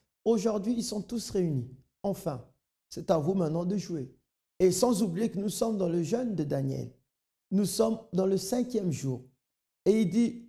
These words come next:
Je mettrai mon esprit en vous et je serai en sorte que vous suivez mes ordonnances. Je ferai en sorte que vous suivez mes ordonnances. » Si l'Esprit de Dieu me dirige, alors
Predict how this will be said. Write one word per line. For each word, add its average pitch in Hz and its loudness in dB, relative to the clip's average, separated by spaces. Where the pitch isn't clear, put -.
Je 175 2
mettrai 247 2
mon 240 0
esprit 208 -2
en 220 2
vous 208 -2
et 240 2
je 175 4
serai 233 4
en 226 2
sorte 277 2
que - 0
vous 202 4
suivez 220 2
mes 214 2
ordonnances. 175 -2
Je 170 4
ferai 269 2
en 240 2
sorte 262 -2
que 254 0
vous 220 0
suivez 277 0
mes 160 -2
ordonnances. » 135 -8
Si - 4
l'Esprit 285 2
de 196 2
Dieu 180 2
me 196 4
dirige, 170 0
alors 175 0